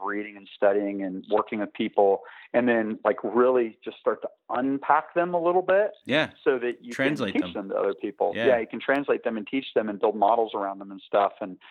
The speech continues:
Speaker 1: and it's, it's tough. And for me, sometimes it's frustrating because, you know, it's like, I don't understand why people don't get certain things. But then, like, once you unpack it,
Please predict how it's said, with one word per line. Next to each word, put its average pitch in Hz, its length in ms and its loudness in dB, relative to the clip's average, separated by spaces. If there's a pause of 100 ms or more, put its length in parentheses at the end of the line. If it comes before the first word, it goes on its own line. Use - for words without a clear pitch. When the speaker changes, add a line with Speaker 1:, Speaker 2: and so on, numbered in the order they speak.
(340)
Speaker 1:
and 123 340 2
it's, 123 240 -2
it's - 160 -8 (160)
tough. 160 260 4
And 120 160 -4 (140)
for 131 80 0
me, 147 340 -2
sometimes 120 380 0
it's 101 160 -16
frustrating 117 640 0
because, 107 500 -4 (480)
you 120 120 -2
know, 110 260 2
it's 120 100 -6
like, - 120 -4
I 113 40 2
don't 120 140 0
understand 113 340 -4
why 107 80 0
people 107 220 -4
don't 95 180 -6
get 120 240 2
certain 110 240 -4
things. 98 340 -4 (440)
But - 160 2
then, 135 360 0 (120)
like, 117 180 0
once 135 240 0
you 123 80 4
unpack - 380 -4
it, - 140 0